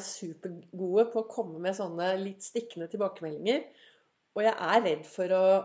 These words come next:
bli for mye, og jeg er redd for kanskje at, «Å, guri meg, kanskje jeg tar for mye plass. Kanskje jeg er for mye.» Men så tenker jeg at nei, jeg vil jo være meg selv da, og være denne farverike personen som påvirker andre til å tørre å være stjerne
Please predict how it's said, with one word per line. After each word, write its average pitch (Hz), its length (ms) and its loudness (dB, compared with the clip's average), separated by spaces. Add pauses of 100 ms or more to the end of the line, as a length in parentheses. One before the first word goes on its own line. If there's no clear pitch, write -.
bli 170 220 -4
for 185 180 -8
mye, 180 380 2
og 202 100 0
jeg 180 80 2
er 190 140 0
redd 156 260 -4
for - 160 -14
kanskje 175 320 -6
at, 170 100 -10
«Å, 208 360 0
guri 220 340 0
meg, 185 220 -4
kanskje 190 260 -8
jeg 185 140 -8
tar 165 100 -8
for 170 160 -14
mye 156 160 -12
plass. 214 300 2 (960)
Kanskje 196 340 -4
jeg 175 160 0
er 175 300 -4
for 202 120 -10
mye.» 190 300 2
Men 240 160 0 (720)
så 240 100 -10
tenker 226 240 0
jeg 233 80 2
at 240 60 -2
nei, 330 180 0
jeg 285 540 2
vil 233 240 0
jo 302 240 4
være 226 400 2 (160)
meg 262 100 -2
selv 247 300 0
da, 330 160 2
og 269 80 -2
være 220 320 2
denne 208 240 -2 (100)
farverike 196 840 -6 (260)
personen 214 480 -8
som 214 320 -6
påvirker 180 640 0
andre 196 260 0
til 220 140 -2
å 208 100 -18
tørre 185 300 -2
å 175 80 -4
være 160 180 -4
stjerne 175 540 -2